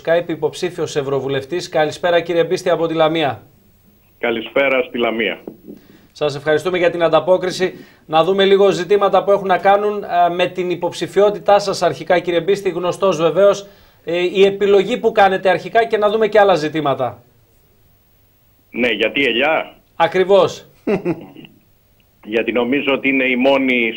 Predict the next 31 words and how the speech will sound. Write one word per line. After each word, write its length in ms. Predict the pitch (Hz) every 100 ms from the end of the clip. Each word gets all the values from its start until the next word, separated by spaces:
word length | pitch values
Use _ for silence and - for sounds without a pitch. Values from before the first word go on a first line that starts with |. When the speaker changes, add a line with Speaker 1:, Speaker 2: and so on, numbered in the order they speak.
| -
Speaker 2:
σοβαρή 380 | 110 110 113 127
και 120 | 120
υπαρκτή 880 | 113 110 107 - 127 120 117 107 110 - - _ _
παράταξη 560 | 110 113 113 113 -
στον 160 | 107 107
χώρο 240 | 120 117 110
της 120 | -
κεντροαριστεράς 760 | 104 104 101 98 120 143 156 -
που 100 | 131
εγγυάται 560 | 117 107 123 135 -
ότι 560 | 131 123 - 117 110 110 - - _ _ _
και 180 | 143 143
στο 120 | - 165
Ευρωπαϊκό 520 | 120 113 113 113 117
Κοινοβούλιο 640 | 117 110 107 107 107 104
θα 120 | 95 101
υπάρχει 320 | 101 107 -
σοβαρή 440 | - 101 104 104
ανταπόκριση, 880 | 101 95 127 135 - - - 170 165 _
αντιπροσώπευση 920 | 98 101 98 - 139 165 160 - 175 175 - _ _ _
και 100 | _
η 180 | 165 160
επόμενη 600 | 147 - 151 139 127 120
μέρα 340 | 117 143 139 131
θα 140 | 131
είναι 440 | 135 131 123 123 -
καλή 280 | - 113 117
για 240 | 127 117 113
την, 320 | 113 107 104
ε, 240 | 101 101
κεντροαριστερά. 840 | 98 107 104 101 - 95 92 87